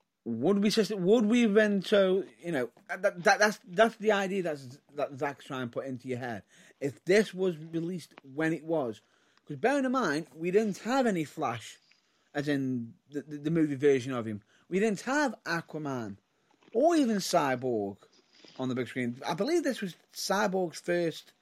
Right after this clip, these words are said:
uh, live-action appearance for,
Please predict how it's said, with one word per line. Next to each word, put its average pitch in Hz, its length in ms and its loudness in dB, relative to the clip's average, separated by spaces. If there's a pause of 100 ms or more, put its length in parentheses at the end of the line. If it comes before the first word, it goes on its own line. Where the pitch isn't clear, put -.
(600)
uh, 147 760 -2 (600)
live-action 202 720 2
appearance 254 460 0
for, 185 200 0